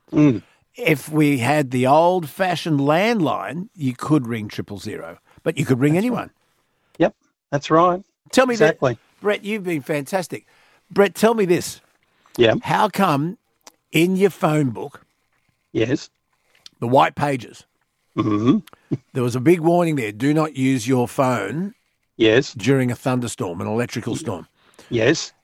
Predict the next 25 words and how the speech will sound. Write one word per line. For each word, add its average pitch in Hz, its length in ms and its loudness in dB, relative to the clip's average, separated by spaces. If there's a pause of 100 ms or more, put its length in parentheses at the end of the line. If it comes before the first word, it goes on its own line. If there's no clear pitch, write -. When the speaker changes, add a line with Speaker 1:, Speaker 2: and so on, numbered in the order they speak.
(240)
Speaker 2:
And 139 180 0
there 139 80 2
was 127 160 -2
a 127 60 -2
Speaker 1:
Yes, 123 120 0
Speaker 2:
pic-, 180 100 2
Speaker 1:
yes. - 260 -6
Speaker 2:
there 147 120 -2
was 135 120 -4
a 135 40 -4
picture 208 460 -4
of 165 140 -6
a 151 60 -6
handset 147 680 -8 (840)
with 156 180 0
lightning 180 580 0
coming 147 360 -4
out 139 140 -2
of 131 60 -4
the 139 180 0
ear 175 140 6
hole 135 320 0 (540)
Speaker 1:
Yep. 127 300 4
Speaker 2:
<laughs> - 80 -20
to, 170 200 2